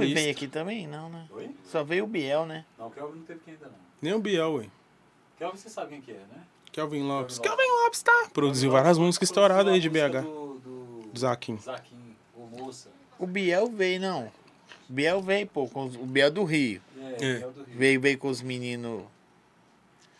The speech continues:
Speaker 1: Biel já veio aqui? Eu te
Speaker 2: Veio,
Speaker 1: perguntei,
Speaker 2: pô.
Speaker 1: você falou que não.
Speaker 2: Veio, pô. Veio os
Speaker 3: Quem?
Speaker 2: três juntos.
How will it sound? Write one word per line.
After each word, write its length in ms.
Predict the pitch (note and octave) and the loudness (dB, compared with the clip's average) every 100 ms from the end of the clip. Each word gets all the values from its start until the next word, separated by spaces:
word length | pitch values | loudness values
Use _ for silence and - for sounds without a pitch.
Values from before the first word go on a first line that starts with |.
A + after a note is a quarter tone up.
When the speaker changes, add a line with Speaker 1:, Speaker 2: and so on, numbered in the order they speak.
| _ - | _ -8
Speaker 1:
Biel 220 | E3+ G#3 | 0 0
já 80 | F#3 | 0
veio 160 | C3 B2+ | 0 -2
aqui? 140 | B2+ D#4+ - _ | -4 -10 -14 _
Eu 60 | C#3+ | -6
te 60 | |
Speaker 2:
Veio, 100 | C3+ F3 | -2 0
Speaker 1:
perguntei, 240 | G3+ C3+ F#3+ | 0 -2 -2
Speaker 2:
pô. 60 | |
Speaker 1:
você 80 | F#3+ | -4
falou 220 | - F#3+ | -6 -6
que 100 | F3+ | -6
não. 140 | F3+ G#3+ | -12 -12
Speaker 2:
Veio, 320 | B2+ A#2+ C#3+ F3+ | -6 -2 -2 -2
pô. 260 | E3+ G2+ - - - - _ _ _ | -6 -6 -8 -20 -20 -20 _ _ _
Veio 200 | C3 D3+ | 4 4
os 80 | D3 | 4
Speaker 3:
Quem? 100 | - | 0
Speaker 2:
três 340 | D3+ F3+ E3+ | 4 6 6
juntos. 420 | B2 D3 F3+ - | 2 -4 -6 -10